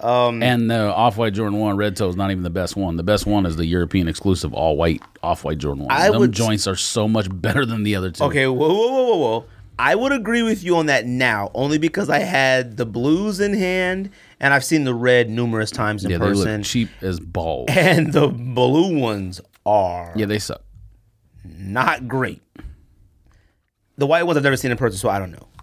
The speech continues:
Speaker 1: But I will say they do look better on people when I do see them on Instagram or social media or whatever.
Speaker 2: <coughs>
Speaker 1: If I had to pick right now, sneaker, actually, no, another question. Can sneaker of the year be a retro?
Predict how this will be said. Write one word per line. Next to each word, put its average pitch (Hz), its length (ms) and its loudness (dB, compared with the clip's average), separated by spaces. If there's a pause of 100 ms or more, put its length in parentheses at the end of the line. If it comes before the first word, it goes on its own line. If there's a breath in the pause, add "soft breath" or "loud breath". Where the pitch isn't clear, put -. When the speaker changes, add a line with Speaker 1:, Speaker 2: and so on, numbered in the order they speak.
(160)
Speaker 1:
But 135 100 4
I 143 60 6
will 147 160 4
say 147 120 0
they 135 120 2
do 127 120 -2
look 123 240 -4
better 120 240 4
on 113 320 0
people 127 280 -6
when 110 100 0
I 110 40 0
do 110 140 -2
see 110 120 -2
them 104 160 -2
on 95 80 -2
Instagram 104 400 0
or 95 60 0
social 101 260 -2
media 104 260 2
or 98 60 0
whatever. 95 260 0
Speaker 2:
<coughs> 76 180 -8 (1080 loud breath)
Speaker 1:
If 147 200 2
I 160 180 4
had 185 340 0
to 131 80 -4
pick 110 440 -4
right 101 360 0
now, 104 360 0
sneaker, 104 400 -8 (200 loud breath)
actually, 233 280 2
no, 240 100 0
another 240 220 2
question. - 400 -8 (260 soft breath)
Can 170 240 2
sneaker 392 480 2
of 285 100 -2
the 165 120 2
year 151 400 4
be 123 260 2
a 120 100 6
retro? - 500 -2